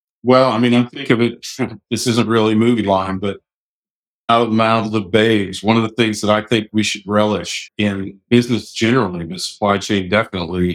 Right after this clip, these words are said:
is this notion of the blessing of naivete, of someone who doesn't know any better saying, "Why don't we do it this way?"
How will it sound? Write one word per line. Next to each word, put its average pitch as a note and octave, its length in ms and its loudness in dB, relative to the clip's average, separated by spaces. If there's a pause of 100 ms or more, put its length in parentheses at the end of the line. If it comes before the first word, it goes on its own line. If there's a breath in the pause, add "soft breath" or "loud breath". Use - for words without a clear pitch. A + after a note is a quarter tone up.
is F#2+ 240 0
this F#2 320 -6
notion G2+ 460 2
of F2+ 200 -4 (100)
the F#2 80 -4
blessing G2 520 0
of F#2 120 -4
naivete, F#2+ 920 -2
of F2+ 260 -8
someone G#2+ 300 2
who G#2 100 2
doesn't G2+ 320 -2
know G#2 260 4
any A#2 140 2
better F#2 360 -6
saying, F#2+ 420 -2
"Why F#2 240 -2
don't G#2+ 260 0
we G#2+ 120 4
do G2 200 -2
it - 160 -4 (140)
this A2 260 0
way?" F2 120 -8